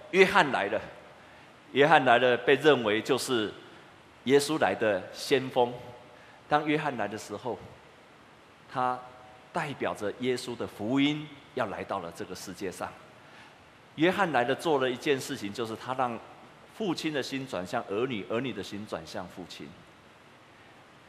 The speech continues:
当我们看到这一节的经文的时候，其实我们可以想到，在末日的时候，如果父亲的心转向儿女，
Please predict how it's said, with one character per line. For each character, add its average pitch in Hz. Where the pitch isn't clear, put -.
当 170
我 165
们 139
看 151
到 147
这 147
一 147
节 117
的 120
经 113
文 107
的 98
时 98
候， 107
其 104
实 127
我 107
们 107
可 135
以 123
想 87
到， 104
在 147
末 139
日 131
的 104
时 95
候， 98
如 147
果 165
父 170
亲 156
的 147
心 139
转 95
向 107
儿 95
女， 107